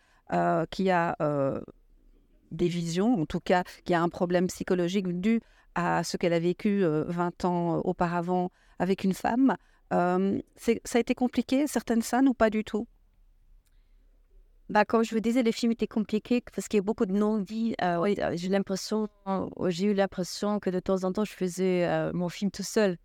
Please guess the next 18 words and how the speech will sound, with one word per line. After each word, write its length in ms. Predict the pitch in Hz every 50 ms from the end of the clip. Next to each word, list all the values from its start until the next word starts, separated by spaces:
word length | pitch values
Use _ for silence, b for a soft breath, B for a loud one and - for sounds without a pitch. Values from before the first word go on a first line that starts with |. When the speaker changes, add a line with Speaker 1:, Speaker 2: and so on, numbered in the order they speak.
| _ _ _
Speaker 1:
Mm. 140 | 185 185 165 - - _ -
Speaker 2:
Euh, 280 | 165 175 175 175 170 160 - - 170 160 - -
é-, 220 | 170 165 175 -
évidemment, 340 | 175 170 190 180 175 185 180
il 40 | 175
y 40 |
avait 160 | 165 160 165 170
Yann 260 | 165 180 180 180 -
pour 100 | 180 170
m'accompagner, 640 | 170 165 - - 175 170 - - 208 233 247 262 247
mais 180 | 208 180 165
comme 540 | - - 180 175 170 165 165 160 160 156 - - - _ - _ _ - _ _ - _ _ - _ _ _
il 80 | - 156
y 40 |
a 60 | 151 143
d'autres 300 | 156 156 - - - 160
aussi, 360 | 160 - - 190 196 190 175
euh, 200 | 160 151 160